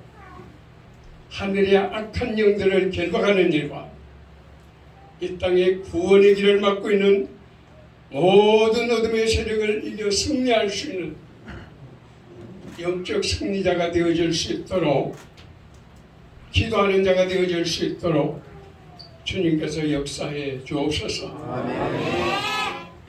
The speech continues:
Speaker 1: 저희들의 일상이 항상 기뻐하게 해 주시고 쉬지 않고 기도하게 해 주시고 모든 범사에 성령의 충만함을 힘입어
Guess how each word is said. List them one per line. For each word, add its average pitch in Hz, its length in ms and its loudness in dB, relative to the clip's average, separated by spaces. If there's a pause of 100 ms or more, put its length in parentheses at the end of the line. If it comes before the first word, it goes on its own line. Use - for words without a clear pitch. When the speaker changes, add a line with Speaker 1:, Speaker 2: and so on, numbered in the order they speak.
(240)
Speaker 1:
저희들의 180 720 -2
일상이 214 640 2 (1200)
항상 185 440 -6
기뻐하게 190 500 4
해 185 100 4
주시고 190 640 -2 (800)
쉬지 196 320 -4
않고 190 300 2
기도하게 196 420 2
해 196 200 4
주시고 190 680 0 (1120)
모든 202 500 0
범사에 214 500 2
성령의 226 640 0
충만함을 233 680 4
힘입어 190 360 -6